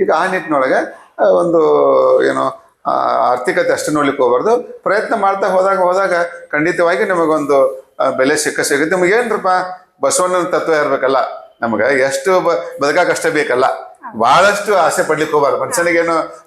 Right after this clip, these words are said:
ನಮ್ಗೆ ಹೇಳ್ತಾರಲ್ಲ, ಒಂದು, ಆ, ಗೇಣು ಬಟ್ಟೆ ತಗೊಂಡು ಇದಂತ ಹೇಳ್ತಾನೆ, ಹಂಗ ಜೀವನದಲ್ಲಿ ಇರ್ಬೇಕು. ಗಾಂಧೀಜಿ ಅವರ ಹಾಗೆ ನಾವು ಬದುಕಬೇಕು. ಆ, ಖಂಡಿತವಾಗಿಯೂ ನಾವು, ನಾವು ಎಲ್ಲ ಹೆಂಗಂದ್ರೆ, ಆ, ಒಂದು ಮೆಟೀರಿಯಲಿಸ್ಟಿಕ್ ಆಗ್ಬಾರ್ದು ನಮ್ದು.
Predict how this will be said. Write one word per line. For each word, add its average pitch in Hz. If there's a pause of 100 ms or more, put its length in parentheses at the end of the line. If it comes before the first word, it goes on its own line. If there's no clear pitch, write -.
ನಮ್ಗೆ 139
ಹೇಳ್ತಾರಲ್ಲ, 151 (200)
ಒಂದು, 131 (400)
ಆ, 123
ಗೇಣು 143
ಬಟ್ಟೆ 147
ತಗೊಂಡು 135
ಇದಂತ 139
ಹೇಳ್ತಾನೆ, 127
ಹಂಗ 143 (240)
ಜೀವನದಲ್ಲಿ 175
ಇರ್ಬೇಕು. 190 (400)
ಗಾಂಧೀಜಿ 151
ಅವರ 151
ಹಾಗೆ 151
ನಾವು 147
ಬದುಕಬೇಕು. 135
ಆ, 127
ಖಂಡಿತವಾಗಿಯೂ 165
ನಾವು, 135
ನಾವು 127
ಎಲ್ಲ 143
ಹೆಂಗಂದ್ರೆ, 151 (540)
ಆ, 127
ಒಂದು 131
ಮೆಟೀರಿಯಲಿಸ್ಟಿಕ್ 196
ಆಗ್ಬಾರ್ದು 165
ನಮ್ದು. -